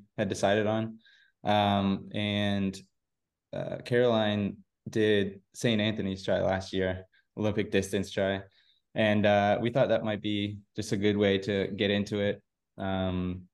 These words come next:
kinda test, test what we've done in the off season, um, and kind of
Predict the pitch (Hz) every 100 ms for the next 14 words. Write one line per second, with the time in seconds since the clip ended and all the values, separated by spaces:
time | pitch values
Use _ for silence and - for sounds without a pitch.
0 | _ - 98 90 - _ _ - _ _
1 | _ - - 107 - - - _ _ _
2 | _ _ _ _ _ - 139 147 117 120
3 | 117 120 - 123 117 117 113 104 107 -
4 | 110 107 113 113 117 _ - 101 98 98
5 | 95 95 95 95 95 92 95 95 95 -
6 | _ _ _ _ _ _ - 131 131 104